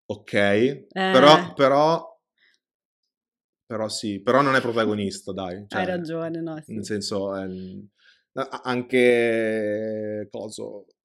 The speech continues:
Speaker 1: Anthony Hopkins era in-, nella Marvel, però, insomma, fa-, faceva altro, ecco,
Speaker 2: Hai
Speaker 1: cioè,
Speaker 2: ragione.
Speaker 1: cioè, quello
Speaker 2: <laughs>
Speaker 1: penso li abbia fatti per pagare la casa al mare, eh,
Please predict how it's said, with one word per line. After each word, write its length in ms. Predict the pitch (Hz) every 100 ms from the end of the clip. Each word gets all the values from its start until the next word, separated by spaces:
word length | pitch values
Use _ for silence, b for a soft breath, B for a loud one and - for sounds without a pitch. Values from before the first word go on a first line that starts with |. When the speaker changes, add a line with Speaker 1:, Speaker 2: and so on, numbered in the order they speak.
| _ _ _ _
Speaker 1:
Anthony 380 | 127 117 117 117
Hopkins 460 | 123 120 120 110 113
era 280 | 120 107
in-, 280 | 107 110 110
nella 200 | 110 104
Marvel, 400 | 117 117 107 101
però, 260 | 98 98 107
insomma, 320 | - 107 98
fa-, 140 | - -
faceva 360 | 107 120 98
altro, 420 | 104 95 95 101
ecco, 200 | 95 - 98
Speaker 2:
Hai 100 | 165
Speaker 1:
cioè, 80 | 160
Speaker 2:
ragione. 520 | 156 113 160 165 175
Speaker 1:
cioè, 160 | - 101 -
quello 220 | 113 113
Speaker 2:
<laughs> 480 | - 113 330 - - _ _ -
Speaker 1:
penso 320 | 123 127 127
li 60 |
abbia 180 | 117 113
fatti 280 | 107 113 120
per 160 | 113 113
pagare 300 | 110 107 107
la 100 | 98
casa 220 | 104 101
al 100 | 98
mare, 460 | 95 98 92 92 92
eh, 500 | 90 92 92 98